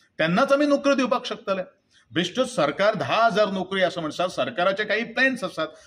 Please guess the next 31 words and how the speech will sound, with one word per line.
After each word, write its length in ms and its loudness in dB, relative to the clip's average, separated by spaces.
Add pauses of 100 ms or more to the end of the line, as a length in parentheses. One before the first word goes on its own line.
(120)
सरकाराचे 520 0
काही 180 -2
गोष्टी 260 -6
projects 580 0
असतात, 220 -2
ते 320 -6
project 640 0
जसे 240 2
जसे 320 0
येतले 260 -2 (360)
तसे 240 0
तसे 200 -2
job 240 2 (100)
creation 400 -2
जातले. 300 -2 (640)
आणि 140 0
दहा 320 0
हजार 260 2
नोकऱ्यो, 840 0
I 40 2
don't 300 -4
think 160 -4
that, 400 0
um, 60 -10 (400)
honorable 360 0
सीएम 580 0
doctor 200 -4
प्रमोदजी 460 -6
सावंत 420 -6
has 320 -8
said 300 0